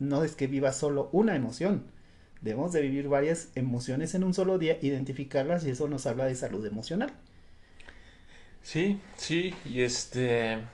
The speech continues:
Speaker 2: y pu-, digo, Amalia, muchas gracias por compartir este, esta experiencia tan fuerte. Créeme que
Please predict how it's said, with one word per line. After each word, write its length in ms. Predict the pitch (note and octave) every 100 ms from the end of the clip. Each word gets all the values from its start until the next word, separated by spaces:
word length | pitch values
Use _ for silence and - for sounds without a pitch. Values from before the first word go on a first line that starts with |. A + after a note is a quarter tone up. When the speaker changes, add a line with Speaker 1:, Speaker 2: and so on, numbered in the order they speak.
| - - - - - - - - - - -
Speaker 2:
y 80 | C3
pu-, 200 | - - -
digo, 380 | D#3 C#3+ C3 A2
Amalia, 300 | B2+ B2 A#2+
muchas 320 | B2+ B2 B2+
gracias 300 | A#2+ A#2+ A2+
por 260 | A2+ G#2 -
compartir 480 | G#2+ A#2 A#2 A#2+
este, 400 | A#2+ - C3 B2+ -
esta 180 | - A#2
experiencia 480 | - A#2 A2+ B2 B2
tan 120 | A2
fuerte. 360 | A#2+ A#2+ C3 - - - - - - - -
Créeme 280 | B2 A#2 A2+
que 300 | A2 G2+